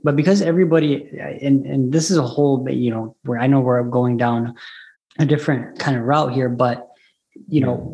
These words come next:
Speaker 1: when you just assume that insurance is gonna pay for something and you just don't even care what it costs,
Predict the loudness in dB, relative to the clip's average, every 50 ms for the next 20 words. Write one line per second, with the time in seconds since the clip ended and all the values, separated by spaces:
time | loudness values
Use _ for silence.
0 | 0 4 6 6 6 6 6 4 4 2 0 -6 -6 -8 -6 -6 -4 -4 -2 0
1 | 2 2 4 2 2 2 -2 -4 -6 -4 -2 0 2 2 2 2 0 0 -2 -2
2 | 0 0 0 0 0 -2 -4 -2 0 0 0 0 -2 -2 0 0 0 0 0 -4
3 | -4 -4 -4 -4 -6 -6 -4 -2 -2 0 2 2 4 4 4 4 2 0 -2 -2
4 | -2 -2 0 0 0 0 -2 -2 -4 -6 -4 -4 -2 -2 -2 -4 -6 -8 -10 -10
5 | -4 0 0 0 2 0 -2 -6 -8 -10 -12 -12 -12 -12 -12 -14